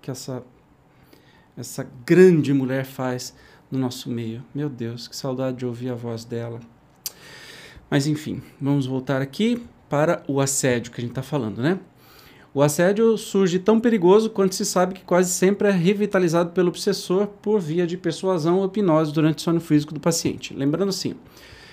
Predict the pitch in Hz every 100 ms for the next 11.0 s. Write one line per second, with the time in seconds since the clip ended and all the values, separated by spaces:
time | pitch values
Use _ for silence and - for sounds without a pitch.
0 | - - - 147 131 - - 147 160 151
1 | 123 113 - - 117 113 123 - 143 196
2 | 185 - 143 165 - 185 214 - - _
3 | _ _ - 208 151 180 220 147 139 -
4 | - 151 - 196 233 240 226 - - 170
5 | 135 131 117 - _ _ - 135 - 127
6 | - 190 208 131 - - _ - - -
7 | - - 254 285 277 247 226 202 214 -
8 | 208 190 190 170 147 185 190 190 185 185
9 | 202 208 202 196 226 226 185 165 - 151
10 | 165 233 190 165 - 147 147 160 135 139